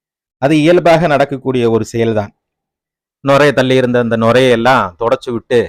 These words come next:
திருப்பியும் செல்லமாக கழுதை கூட இவர் நடந்து செல்லுகிறார். மீண்டும் ரொம்ப தூரம் கடந்து விட்டது. அவர் செல்ல வேண்டிய இடத்தை நெருங்கும் பொழுது ஒரு கூட்டம் மனிதர்கள் நின்று கொண்டு இருக்கிறார்.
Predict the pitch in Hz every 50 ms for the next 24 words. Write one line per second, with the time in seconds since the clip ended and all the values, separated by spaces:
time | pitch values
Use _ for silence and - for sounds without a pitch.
0 | - _ _ _ _ _ _ _ _ _ _ - 160 151 135 - 156 151 156 139
1 | - 127 123 120 117 117 110 110 110 143 131 104 92 85 _ _ _ _ _ _
2 | _ _ _ _ _ _ _ - 127 123 127 131 120 110 123 127 131 117 117 117
3 | 113 110 104 107 120 120 117 - - 101 98 95 95 - - - _ _ _ _
4 | _ _ _ _ _ _ _ _ _ _ _ _ _ _ _ _ - 160 190 214
5 | 226 240 220 214 190 185 170 185 185 190 190 190 196 202 208 196 185 160 165 180
6 | 175 180 165 160 117 156 143 147 151 - - _ _ _ _ _ - 135 120 120
7 | 120 - 131 139 147 147 143 135 135 139 147 139 127 120 123 113 131 127 123 120
8 | 117 127 135 139 135 127 117 117 113 113 117 127 113 101 90 - _ _ _ _
9 | _ _ _ - 151 147 156 135 139 147 123 143 127 113 - _ _ _ _ _
10 | _ _ _ _ _ _ _ _ _ _ _ _ _ _ _ _ _ - 127 135
11 | 143 143 139 139 131 127 135 143 135 123 123 123 127 127 117 127 120 113 110 107
12 | 98 - 101 98 98 98